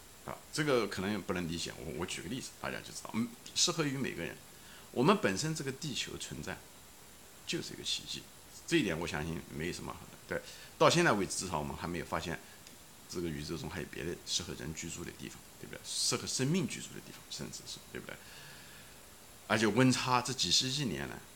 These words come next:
对不对？都温差都没有什么太大变化，就从，从生命诞生了以后，而且一直有水，又，又有空气，对吧？温度各个方面都适宜生命，这么长时间都是这样，从来没有发生过变的，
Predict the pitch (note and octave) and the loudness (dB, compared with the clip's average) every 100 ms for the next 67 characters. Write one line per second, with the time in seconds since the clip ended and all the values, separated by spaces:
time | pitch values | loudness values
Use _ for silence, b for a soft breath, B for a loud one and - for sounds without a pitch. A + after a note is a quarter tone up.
0 | - - - - - A2+ A#2+ A#2 A2 G#2+ | -14 -10 -8 -10 -4 4 6 6 2 0
1 | A2 A2 G2+ E2+ D#2+ - D#2+ A#1+ D#2 - | 2 2 0 0 -4 -4 -8 -6 -6 -8
2 | - - - - F#2 - F#2+ - E2+ - | -16 -16 -16 -6 -4 -4 -4 -6 -4 0
3 | G#2+ G2+ E2 F2 D2 D#2 C#2 - - - | 0 0 0 -2 -2 -8 -8 -8 -12 -12
4 | B B - A2 - - B2 G2 F#2+ E2+ | B B 0 2 2 2 2 2 0 0
5 | E2+ - - - F2+ D2+ F2 C#2 - E2+ | 0 -2 -6 -6 -4 -2 -2 -2 -6 -8
6 | E2 - - - - - - E2 G2 B2 | 0 0 0 -8 -18 -20 -8 -4 6 6
7 | A2+ A2+ - G2+ F2+ D#2+ F2 D2+ F2 - | 6 2 -2 -2 0 -2 -2 -2 0 0
8 | F#2 E2 F#2+ F2 F2+ - B B B - | 0 -2 -2 -2 -4 -8 B B B 6
9 | D3+ - F#2 - D#2 G#2 G#2 D#2 - A1+ | 6 6 2 2 0 0 0 -2 -6 -4
10 | - C3+ B2 F#2+ F#2+ F#2 F2 G2 D#2+ | 4 6 6 4 0 -2 -2 -2 -2